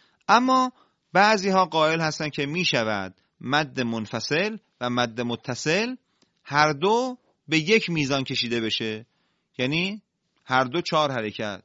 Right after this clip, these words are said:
یا هر دو پنج حرکت. و وجه چهار حرکت و توسط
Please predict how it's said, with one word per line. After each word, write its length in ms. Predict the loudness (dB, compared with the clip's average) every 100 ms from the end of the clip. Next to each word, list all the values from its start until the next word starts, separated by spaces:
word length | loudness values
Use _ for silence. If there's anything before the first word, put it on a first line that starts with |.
| -8
یا 120 | -6
هر 180 | -4 -4
دو 360 | -2 -4 -4 -10 _ _ -8
پنج 360 | -4 -4 -4
حرکت. 540 | -8 -8 -10 -10 -10 -14 _ _ _ _
و 100 | -2 2
وجه 480 | 2 2 -2 -4 -10 _ -8
چهار 300 | -2 0 0
حرکت 360 | -2 -2 -4 -4
و 80 |
توسط 760 | -4 -2 -2 -4 -4 0 0 -2